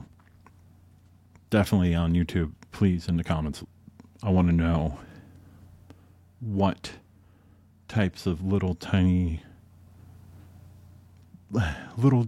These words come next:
tips and little tricks and little things that you do to, to help you stay on task. It could be as simple as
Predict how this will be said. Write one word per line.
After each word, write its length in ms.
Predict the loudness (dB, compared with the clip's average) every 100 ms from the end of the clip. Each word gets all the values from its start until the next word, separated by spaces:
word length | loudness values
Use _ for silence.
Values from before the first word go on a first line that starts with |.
| 0
tips 460 | 0 0 -4 -8
and 100 | -4
little 220 | -2 -2
tricks 580 | -4 -4 -4 -4 -6 -2
and 240 | 0 0 -4 -14 -18 -20 -8
little 360 | -2 2 2 2
things 340 | 4 4 2
that 100 | 0
you 100 | 0
do 300 | 4 4 4
to, 240 | 0 -4
to 120 | -2 0
help 200 | 0 0
you 80 |
stay 500 | -4 -2 0 0 -2 -6 -2
on 220 | 2 2
task. 520 | 0 -4 -6 -10 -16 -18 -20 -20 -20 -20 -20 -20 _ _ _ _
It 60 | -10
could 120 | -2
be 100 | -2
as 80 | 2
simple 320 | 2 2 0
as 220 | -2 -8